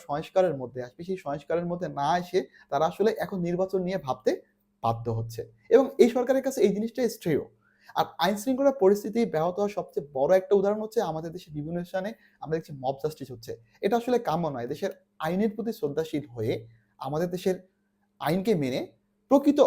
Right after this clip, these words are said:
অপরাধীদের ধরে ধরে বিচার করা উচিত এবং এই বিচারটা দেশের আইন অনুযায়ী হলেই সবচেয়ে বেটার হয়।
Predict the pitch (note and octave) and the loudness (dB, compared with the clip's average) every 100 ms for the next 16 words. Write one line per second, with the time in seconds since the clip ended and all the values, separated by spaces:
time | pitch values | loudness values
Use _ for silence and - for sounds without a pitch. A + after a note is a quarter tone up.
0 | F3 F3 A3 G#3+ F#3+ A#3 A#3 D3+ G3+ A3 | 4 2 4 2 6 6 6 2 4 6
1 | G#3+ E3 F#3 F3+ C3+ B2 A2 G#2+ - - | 6 4 2 2 2 -4 -4 -8 -16 -20
2 | _ _ _ _ _ _ _ _ D#3 F3 | _ _ _ _ _ _ _ _ -2 0
3 | G3 F3 F#3+ G#3 G3 D#4+ - - - F3 | 2 2 0 0 2 0 -2 -14 -6 -2
4 | G#3+ - E3 G3 G#3+ G#3+ A3+ G3+ G3+ D4 | -2 0 0 2 2 4 4 6 6 4
5 | D4 - _ - G3+ - G#4 - - _ | 2 -8 _ 4 4 6 2 2 -10 _
6 | _ C3+ B2+ A#2 A#2 | _ 0 0 -4 -14